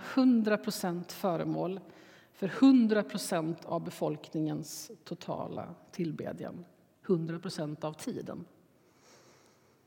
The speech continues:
då skulle vi leva i himmelriket, eller hur? Därför att Gud på rätt plats och människan på rätt plats, då skulle Guds rike råda fullt ut.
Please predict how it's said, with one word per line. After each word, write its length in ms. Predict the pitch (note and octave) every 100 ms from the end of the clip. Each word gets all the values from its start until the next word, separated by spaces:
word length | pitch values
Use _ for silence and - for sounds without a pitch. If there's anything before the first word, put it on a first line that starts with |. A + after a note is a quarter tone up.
| _ _ _
då 80 | F#3+
skulle 260 | - A#3 A3+
vi 120 | F3+
leva 380 | F3+ E3+ D3+ D3+
i 60 |
himmelriket, 840 | D3 G3 F3 D3 C#3+ C3+ E3 G3 -
eller 140 | E3
hur? 240 | G3 F#3 - - - _ _ _ _ _ _ _ _ _ - - - _ _ _
Därför 200 | G#3 G3
att 80 | F#3
Gud 360 | G#3+ C4 C#4
på 80 | -
rätt 240 | B3 G3 -
plats 480 | F3 E3 - - - -
och 100 | G3
människan 800 | F#3 G#3 F#3+ D3+ D3+ D#3 A#3+ B3+
på 100 | C4+
rätt 220 | F#3 -
plats, 440 | - - - -
då 60 | G3
skulle 280 | - - G#3
Guds 540 | F3+ F3+ D3 - -
rike 520 | G3 G3+ D3+ - F3+
råda 240 | F3+ D#3+ E3
fullt 340 | - E3 -
ut. 280 | C3 - -